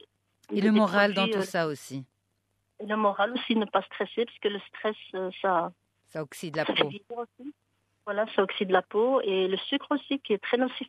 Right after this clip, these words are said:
Speaker 2: pour la peau.
Speaker 1: Mm.
Speaker 2: Ça fait, le, le sucre, c'est un, <laughs> c'est un poison pour la peau. Voilà, moi, j'ai
Speaker 1: Ouais.
Speaker 2: aussi diminué le sucre, euh, dernièrement, parce que moi aussi, j'étais une consommatrice de sucre, comme tout le monde, mais j'ai diminué.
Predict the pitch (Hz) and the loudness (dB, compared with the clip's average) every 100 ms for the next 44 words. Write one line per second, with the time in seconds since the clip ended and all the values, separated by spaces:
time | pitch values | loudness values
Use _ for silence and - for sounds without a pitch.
0 | - 214 208 - 214 240 190 180 - 202 | -2 2 2 2 -2 -2 -6 -6 -4 0
1 | 190 190 - - - - _ 202 202 202 | 2 0 -4 -16 -16 -18 _ -8 -8 -6
2 | 196 - 240 - - 202 196 185 180 180 | -8 -2 0 2 0 2 4 4 4 4
3 | 180 - 175 262 - - - - - - | 2 2 0 0 -2 0 0 0 0 -2
4 | - 220 220 214 233 220 285 269 202 190 | -2 2 2 6 4 4 0 0 -2 -4
5 | - 196 - - _ _ - 202 202 233 | -4 -12 -12 -20 _ _ 0 4 6 6
6 | 254 262 254 247 - 254 262 240 220 202 | 4 4 6 4 0 2 2 4 2 0
7 | _ 214 - 202 190 185 185 196 185 214 | _ -20 -16 -10 -6 -4 2 2 6 4
8 | 269 - 214 185 185 - - 208 202 196 | 4 -2 4 4 4 2 4 2 2 0
9 | 208 185 - 185 190 - - - 196 190 | -4 -4 -6 -14 -10 -6 -6 -2 -2 -2
10 | 208 180 190 285 277 208 202 220 214 202 | 0 2 4 4 4 2 2 2 4 4
11 | 202 247 | 4 2